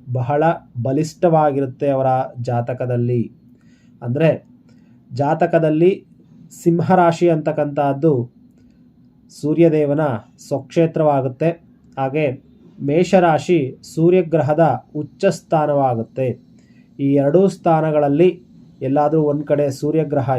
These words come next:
ಇದ್ದು ಆ ಒಂದು ಜಾತಕದ ವಿಶ್ಲೇಷಣೆ ಬೇರೆ ಬರುತ್ತೆ. ಈ ಸ್ವಕ್ಷೇತ್ರ ಅಥವಾ ಉಚ್ಚ ಸ್ಥಾನದಲ್ಲಿ ಸೂರ್ಯಗ್ರಹನಿದ್ದಾಗ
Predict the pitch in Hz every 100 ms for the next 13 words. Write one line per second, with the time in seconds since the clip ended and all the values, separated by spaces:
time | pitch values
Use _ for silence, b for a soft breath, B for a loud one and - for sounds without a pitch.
0 | 110 127 135 156 175 131 - B B B
1 | B B - 131 135 143 139 127 131 175
2 | 165 160 135 165 160 160 156 135 139 151
3 | 139 127 135 170 - b b - - 156
4 | 190 196 160 156 - 180 165 175 165 156
5 | 156 151 123 - _ - - - - 143
6 | 131 185 165 - 160 156 156 147 156 156
7 | 160 151 135 143 131 147 143